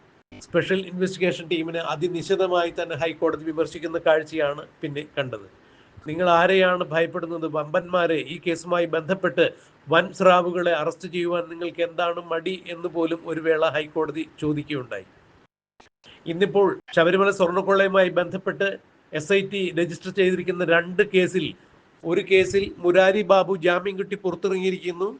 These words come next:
എസ് ഐ ടി രജിസ്റ്റർ ചെയ്തിരിക്കുന്ന ഒന്നും രണ്ടും കേസുകളിൽ ഒന്നാം പ്രതി ഉണ്ണികൃഷ്ണൻ പോറ്റി, രണ്ടാം പ്രതി മുരാരി ബാബു എന്നിവരാണ്. ഉണ്ണികൃഷ്ണൻ പോറ്റിക്കും ആദ്യ കേസിൽ ജാമ്യം കിട്ടിയെങ്കിലും മറ്റൊരു കേസ് ഉള്ളതിനാൽ ആ കേസിൽ ഉണ്ണികൃഷ്ണൻ പോറ്റിക്ക് ജാമ്യമില്ലാത്തതിന്റെ പേരിലാണ്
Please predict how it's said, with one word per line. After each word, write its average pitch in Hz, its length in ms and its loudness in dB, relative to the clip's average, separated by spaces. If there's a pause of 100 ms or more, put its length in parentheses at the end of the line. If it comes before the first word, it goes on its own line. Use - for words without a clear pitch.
(120)
എസ് 151 160 4
ഐ 208 80 6
ടി 214 120 -2
രജിസ്റ്റർ 185 400 -2
ചെയ്തിരിക്കുന്ന 185 540 2
ഒന്നും 180 320 -2
രണ്ടും 190 340 -2
കേസുകളിൽ 175 480 0 (360)
ഒന്നാം 180 300 0
പ്രതി 190 380 -2 (180)
ഉണ്ണികൃഷ്ണൻ 175 460 -4
പോറ്റി, 180 220 0
രണ്ടാം 175 300 2
പ്രതി 175 200 -2
മുരാരി 175 420 2
ബാബു 170 480 0
എന്നിവരാണ്. 151 500 -4 (520)
ഉണ്ണികൃഷ്ണൻ 185 420 -2
പോറ്റിക്കും 190 400 2 (140)
ആദ്യ 180 180 0
കേസിൽ 190 300 2
ജാമ്യം 180 420 2
കിട്ടിയെങ്കിലും 185 640 0
മറ്റൊരു 180 340 -2
കേസ് 190 200 2
ഉള്ളതിനാൽ 175 440 0 (360)
ആ 156 120 4
കേസിൽ 180 380 2 (120)
ഉണ്ണികൃഷ്ണൻ 180 440 -4
പോറ്റിക്ക് 175 420 -2 (260)
ജാമ്യമില്ലാത്തതിന്റെ 170 920 2
പേരിലാണ് 160 480 -2